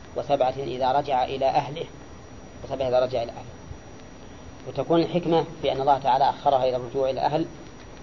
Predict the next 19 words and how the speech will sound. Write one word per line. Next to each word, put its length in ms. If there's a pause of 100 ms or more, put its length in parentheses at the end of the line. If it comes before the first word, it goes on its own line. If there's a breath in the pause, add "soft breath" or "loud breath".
(480)
لأنه 640
لا 160
ينبغي 380
أن 160
يصوم 280
الإنسان 360
وهو 180
مسافر، 340 (2250)
فلو 260
ألزم 280
بأن 200
يصوم 260
وهو 100
مسافر 440 (160)
لكان 280
في 160
ذلك 180 (880)
مشقة 340
عليه، 240